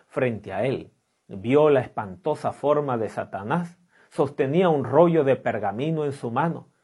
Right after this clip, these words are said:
y le mostró una lista con todos sus pecados: codicias, engaños,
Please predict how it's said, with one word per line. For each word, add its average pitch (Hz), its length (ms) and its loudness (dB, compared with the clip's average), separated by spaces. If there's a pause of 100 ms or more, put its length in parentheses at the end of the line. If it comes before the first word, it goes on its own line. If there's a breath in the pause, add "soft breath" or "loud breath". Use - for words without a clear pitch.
(180)
y 147 120 -4
le 117 160 0
mostró 104 500 -2
una 139 420 -2
lista 165 720 0 (140)
con 101 280 -4
todos 147 500 2
sus 151 200 -6
pecados: - 640 -8 (120)
codicias, 127 720 -4
engaños, 120 720 -4